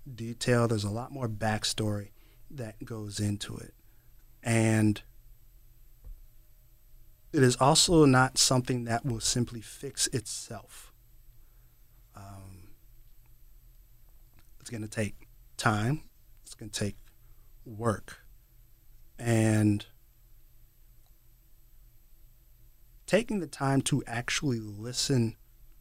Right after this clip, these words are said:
to someone else's experience is very valuable. Even to the point where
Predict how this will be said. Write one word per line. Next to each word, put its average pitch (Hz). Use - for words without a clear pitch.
to 107
someone 139
else's 117
experience -
is 123
very 127
valuable. 107
Even 160
to 160
the 139
point 131
where 117